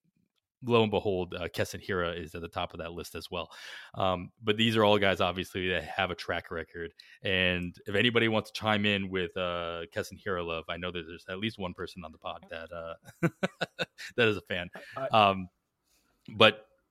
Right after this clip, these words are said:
Speaker 1: I mean, this, I, I can, I, un-, I did, was not surprised to see Kevin make this pick.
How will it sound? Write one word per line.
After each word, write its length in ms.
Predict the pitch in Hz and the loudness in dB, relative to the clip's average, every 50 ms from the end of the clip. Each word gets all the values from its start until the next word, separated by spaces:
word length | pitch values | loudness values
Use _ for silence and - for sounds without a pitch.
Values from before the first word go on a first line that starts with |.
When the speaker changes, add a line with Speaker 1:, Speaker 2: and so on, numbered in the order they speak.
| _ _ - | _ _ -6
Speaker 1:
I 60 | 113 | -2
mean, 220 | 113 110 107 98 101 | -2 -2 -2 -2 0
this, 400 | 113 110 101 - - - - - - | 0 0 0 -2 -8 -16 -18 -12 -10
I, 100 | 107 107 - - | -10 -8 0 4
I 140 | 117 127 131 | 6 6 6
can, 180 | - 165 147 123 | 6 2 2 6
I, 220 | 143 147 156 160 | 8 8 8 8
un-, 220 | 143 156 165 165 147 139 | 8 6 6 4 4 2
I 260 | 139 139 131 131 123 127 - - | 4 4 4 4 2 -2 -8 -4
did, 160 | - 139 135 135 | -2 0 2 4
was 200 | 131 135 120 123 | 4 4 4 4
not 180 | 135 143 135 | 4 2 2
surprised 420 | - - - - 139 131 131 123 117 | 0 -2 0 2 2 4 4 2 2
to 60 | 120 | -2
see 220 | - - - 120 113 | -6 -6 -6 -8 -2
Kevin 280 | - 120 107 107 101 | -2 0 0 0 0
make 220 | 101 107 104 - - | 2 0 0 0 -2
this 140 | 113 - | -8 -8
pick. 320 | - - 120 110 104 - | -2 0 0 0 0 -2